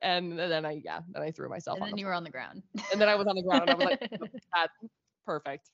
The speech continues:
Speaker 1: I love that."
Speaker 2: I'll make you feel a little bit better, though.
Speaker 1: Okay, great.
Speaker 2: Uh,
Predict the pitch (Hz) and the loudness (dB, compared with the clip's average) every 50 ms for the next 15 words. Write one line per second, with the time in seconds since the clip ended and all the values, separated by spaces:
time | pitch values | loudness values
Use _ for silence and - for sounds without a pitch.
0 | _ _ _ - 196 185 170 160 147 139 143 127 127 - - 202 - _ - 294 | _ _ _ -2 0 2 2 2 0 0 -2 -4 -4 -4 -8 -14 -18 _ 8 8
1 | 302 330 381 381 381 359 - 330 311 285 247 226 220 196 190 185 180 190 180 180 | 10 10 10 8 8 6 8 10 10 10 10 8 4 2 0 0 2 2 2 2
2 | 180 175 - 139 139 139 160 - _ - 202 190 185 185 180 180 180 175 170 - | 2 -2 -2 -2 -2 -2 -4 -6 _ 0 4 8 8 10 10 10 8 6 4 2